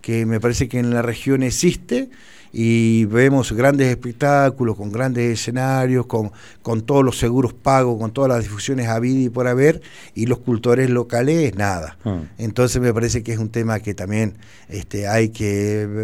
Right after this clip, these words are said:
Speaker 1: ver para adelante, ¿no? Porque estas cosas se ven para adelante. Mirar para atrás, ya lo hecho, hecho está, y me parece que hay que empezar a, a mirar, a diseñar el futuro, digamos.
Speaker 2: Mm. Bueno, trece, catorce y quince, entonces,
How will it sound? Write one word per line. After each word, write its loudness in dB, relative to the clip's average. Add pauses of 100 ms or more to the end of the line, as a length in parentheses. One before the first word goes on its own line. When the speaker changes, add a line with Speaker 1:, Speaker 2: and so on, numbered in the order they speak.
Speaker 1:
ver 2
para -2
adelante, 0
¿no? -4
Porque -8 (200)
estas -8
cosas -4
se -2
ven 2
para 0
adelante. 2
Mirar 4
para 2
atrás, 2
ya 2
lo 2
hecho, 2
hecho -2
está, 0 (460)
y -4
me -2
parece 0
que 4
hay 0
que -2
empezar 0
a, -2
a -10
mirar, 2
a 0
diseñar 2
el 4
futuro, -4
digamos. -6
Speaker 2:
Mm. -12 (680)
Bueno, 10
trece, 6
catorce 4
y -2
quince, 0
entonces, 0